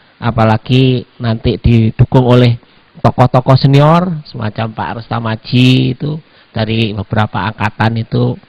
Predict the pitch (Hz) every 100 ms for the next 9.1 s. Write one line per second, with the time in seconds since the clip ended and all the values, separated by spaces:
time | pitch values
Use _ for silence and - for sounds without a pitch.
0 | _ _ _ - - - 117 120 113 107
1 | - 117 110 120 113 113 113 113 110 120
2 | 156 202 - 113 101 107 - 117 113 85
3 | 107 110 107 95 110 107 107 107 107 -
4 | 123 123 - _ _ - 110 110 107 127
5 | 120 98 110 110 - 104 110 101 - 107
6 | 95 95 104 104 98 95 95 98 _ -
7 | - - - 113 135 139 139 135 131 135
8 | 143 139 117 110 117 113 113 104 110 92